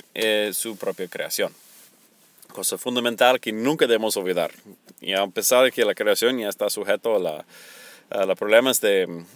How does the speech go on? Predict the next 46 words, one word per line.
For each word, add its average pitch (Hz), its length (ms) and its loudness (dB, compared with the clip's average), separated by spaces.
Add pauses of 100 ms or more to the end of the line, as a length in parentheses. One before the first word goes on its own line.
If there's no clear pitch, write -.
del 101 280 -4
mundo 123 340 -4
como 101 240 -4
tal, 156 320 4 (1120)
yo 82 180 -14
sé 90 260 -6
que, 92 180 -16
yo 87 120 -14
sé 90 180 -2
que 95 100 -4
dije 92 220 -4
mundo, 107 280 -8 (420)
eh, 120 400 8
sabemos 123 580 6
que 117 240 2
nuestro 120 460 2
deber 131 460 6 (160)
delante 117 480 0
de 117 60 -2
Dios 104 260 -2
y 110 80 -8
nuestro 107 300 -4
gozo 175 580 4 (200)
también 104 420 -2
con 147 280 2
Él 110 200 -4
es 104 120 -6
para 107 240 2
cuidar 110 460 0
su - 160 -10
propia 95 300 -8
creación. 87 500 -8 (1080)
Y 110 100 -2
en 107 60 0
la 101 60 0
manera 107 340 -2
que 92 160 -8
Él 101 100 -2
mismo 113 300 -8
nos 101 180 -8
explica 147 460 -2
y 123 80 -2
nos 95 180 -8
da 95 180 0
ejemplos 90 420 -8
de. 90 160 -4